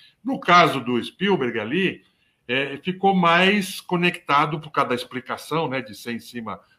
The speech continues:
da casa ter sido construída em cima do cemitério, ficou mais caracterizado o poltergeist de local.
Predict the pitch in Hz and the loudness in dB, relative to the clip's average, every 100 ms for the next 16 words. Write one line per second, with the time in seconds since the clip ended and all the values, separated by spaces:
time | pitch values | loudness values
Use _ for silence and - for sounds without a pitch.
0 | _ 110 - 120 110 107 107 - 110 113 | _ -8 -2 -2 -2 -4 -10 -12 -12 -12
1 | - 107 110 110 107 - 107 104 101 - | -12 -12 -12 -12 -12 -14 -18 -18 -18 -16
2 | 101 92 135 156 - - _ - 160 180 | -18 -10 -8 -8 -12 -20 _ -10 -2 0
3 | 170 156 165 170 - 170 165 170 143 123 | 4 4 6 2 2 2 2 -2 -2 -2
4 | 143 151 151 160 170 156 139 147 - 147 | -2 -2 -4 -4 -4 -2 0 -2 0 0
5 | 175 185 190 175 98 90 _ | 2 -2 -2 -2 -2 -6 _